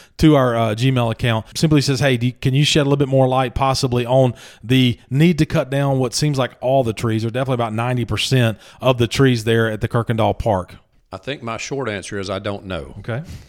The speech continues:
Speaker 2: I know it is part of a very large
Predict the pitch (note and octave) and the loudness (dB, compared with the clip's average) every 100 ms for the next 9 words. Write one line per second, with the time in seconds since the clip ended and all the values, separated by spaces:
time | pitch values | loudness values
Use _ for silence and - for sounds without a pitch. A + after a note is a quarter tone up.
0 | - A2 B2 C#3+ D3+ C3 G#2+ - - D3+ | -16 -12 -6 -6 -4 -6 -8 -10 -8 -6
1 | D3+ B2 A#2 G#2+ G#2 F2+ G#2+ B2+ C#3 C3 | -6 -6 -6 -6 -6 -8 -6 -4 -4 -6
2 | B2 B2 - - G2 G2+ A2+ A#2 G#2+ F#2 | -10 -14 -20 -20 -16 -6 -2 -2 -2 -4
3 | F2 E2+ - - | -8 -10 -14 -14